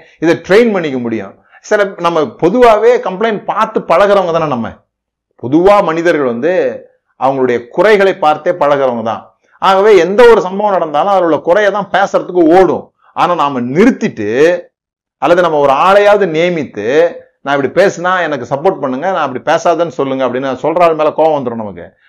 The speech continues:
அதனால நம்மளா அந்த உரிமையை அவங்களுக்கு கொடுத்து நாம அதை நிறுத்த வச்சோம்னு சொல்லி சொன்னா ஒரு, ஒரு கொஞ்ச நாள்ல, சில பேருக்கு கொஞ்ச நாள் எடுக்கும், கொஞ்சம் சில பேருக்கு குயிக்கா நடக்கும். அவங்கவங்களுடைய அந்த நாட்களை பொறுத்து சேஞ்ச் ஆகிக்க முடியும்.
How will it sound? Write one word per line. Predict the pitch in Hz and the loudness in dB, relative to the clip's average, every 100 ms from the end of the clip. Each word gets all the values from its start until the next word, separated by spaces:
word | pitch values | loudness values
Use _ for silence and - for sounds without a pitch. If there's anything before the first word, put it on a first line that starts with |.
| _ - | _ -6
அதனால | 123 156 165 | -2 0 -2
நம்மளா | 139 170 | 0 2
அந்த | 185 170 | 2 0
உரிமையை | 139 156 165 | -2 -2 -4
அவங்களுக்கு | 139 120 110 | -4 -4 -6
கொடுத்து | - 120 - 98 110 170 196 - - - _ | -6 -8 -8 -8 -2 -2 -2 -8 -20 -20 _
நாம | 131 143 139 | -4 -2 -2
அதை | 127 120 | -4 -4
நிறுத்த | 123 185 226 220 | 0 0 2 2
வச்சோம்னு | 165 143 131 | 0 -2 -6
சொல்லி | 113 107 | -6 -10
சொன்னா | 101 95 139 208 190 | -12 -12 -6 -2 0
ஒரு, | 190 185 175 - _ | 0 0 -4 -10 _
ஒரு | - 196 | -6 -2
கொஞ்ச | 196 196 | -2 0
நாள்ல, | 220 220 175 131 | 2 4 4 0
சில | - 175 170 | -6 -2 0
பேருக்கு | 180 170 | 0 0
கொஞ்ச | 175 165 | -4 -4
நாள் | 160 165 | 0 0
எடுக்கும், | 151 143 202 | 0 -2 -8
கொஞ்சம் | 214 202 175 | -6 -8 -4
சில | 180 185 | -2 -2
பேருக்கு | 180 175 151 180 | -4 -6 -6 -2
குயிக்கா | 185 | -2
நடக்கும். | 160 131 147 240 - _ _ - | -2 -4 -4 -6 -8 _ _ -2
அவங்கவங்களுடைய | 156 180 185 190 180 165 151 147 147 143 139 135 | 2 2 2 4 4 4 2 0 2 4 4 2
அந்த | 139 139 135 131 | 0 0 2 2
நாட்களை | 131 123 170 143 | -2 -6 -2 -2
பொறுத்து | - 101 - 208 262 - _ _ 240 | -4 -10 -2 0 0 -2 _ _ 0
சேஞ்ச் | 302 247 | 2 4
ஆகிக்க | 202 165 | 2 0
முடியும். | 151 180 139 - | -4 -4 -4 -8